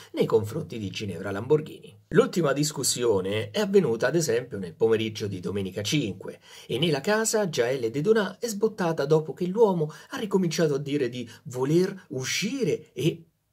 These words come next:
tornare a casa, no? A quel punto la ragazza non ci vede più e afferma da cecata con un tono non proprio amichevole dicendo: "Ma perché poi questi discorsi fanno cadere le braccia?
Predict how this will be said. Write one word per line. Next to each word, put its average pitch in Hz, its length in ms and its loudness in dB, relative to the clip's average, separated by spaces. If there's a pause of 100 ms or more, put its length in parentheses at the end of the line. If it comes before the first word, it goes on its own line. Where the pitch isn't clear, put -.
(100)
tornare 110 400 -2
a 95 60 -8
casa, 127 400 -2
no? 180 300 -6 (400)
A 165 100 -4
quel - 180 0
punto 147 320 -4
la 92 80 -8
ragazza 107 400 -6
non 101 160 -4
ci 165 160 -4
vede 202 240 -4
più 226 260 -4 (220)
e 151 140 2
afferma 160 580 2
da 160 160 2
cecata 175 540 -2
con 151 160 2
un 147 180 0
tono 180 300 0
non 160 240 0
proprio 175 320 0
amichevole 208 500 2
dicendo: 156 560 2 (360)
"Ma 285 140 -2
perché 277 400 0
poi 127 160 0
questi 127 300 -2
discorsi 113 540 -2
fanno 160 320 -4
cadere 151 400 0
le 117 100 -4
braccia? - 640 -2